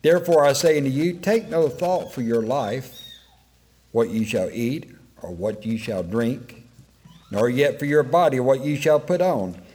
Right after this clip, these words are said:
Is not the life more than meat, and the body than raiment?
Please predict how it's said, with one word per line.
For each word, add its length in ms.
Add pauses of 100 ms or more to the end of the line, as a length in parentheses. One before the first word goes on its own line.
(160)
Is 220
not 260
the 80
life 420
more 300
than 280
meat, 480 (840)
and 160
the 80
body 360
than 220
raiment? 480